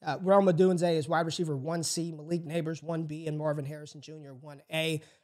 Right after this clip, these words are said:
I do believe that all three of these wide receivers profile as immediate plug-and-play number one options from day one.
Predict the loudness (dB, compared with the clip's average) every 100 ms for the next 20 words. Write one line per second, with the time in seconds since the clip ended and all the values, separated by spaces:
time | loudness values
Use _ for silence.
0 | _ 2 2 4 2 2 2 2 0 0
1 | 4 6 6 2 -4 -2 0 -2 0 -2
2 | -2 0 0 0 -6 -10 -2 -2 -2 0
3 | 2 2 2 4 2 0 -2 -2 -2 -4
4 | 0 4 4 4 -2 2 4 4 2 0
5 | 2 4 2 -2 _ _ -4 2 4 4
6 | 4 2 2 0 0 -6 -6 -12 -16 -4
7 | -2 0 -2 -2 -2